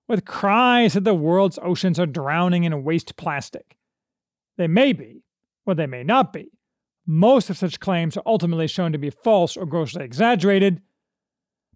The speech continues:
But what the shriekers don't like to admit is that essentially all of that plastic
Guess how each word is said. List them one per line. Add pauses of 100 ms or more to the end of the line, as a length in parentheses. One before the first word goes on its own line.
But
what
the
shriekers
don't
like
to
admit (340)
is
that
essentially (100)
all
of
that
plastic